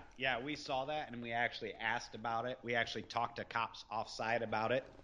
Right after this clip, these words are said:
You know, I'm pro law enforcement. I'm, I'm pro lawfulness. I'm completely anti-lawlessness 'cause the Lord is anti-lawlessness. And, uh, we, we did see it. Like I said, it was, it was,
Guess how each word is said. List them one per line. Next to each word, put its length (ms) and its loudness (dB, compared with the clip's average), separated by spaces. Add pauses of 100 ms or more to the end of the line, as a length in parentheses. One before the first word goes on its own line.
(600)
You 80 0
know, 120 6
I'm 200 4
pro 200 4
law 260 0
enforcement. 540 -4
I'm, 160 2 (380)
I'm 220 4
pro 260 8
lawfulness. 1600 2
I'm 320 2
completely 640 -4
anti-lawlessness 1400 2
'cause 180 -4
the 100 -2
Lord 340 4
is 220 0
anti-lawlessness. 1160 -2 (580)
And, 300 6
uh, 260 6 (840)
we, 340 4 (140)
we 120 4
did 300 2
see 160 -2
it. 300 0
Like 200 -2
I 60 -4
said, 240 -4
it 160 0
was, 340 -8 (100)
it 160 -4
was, 540 -2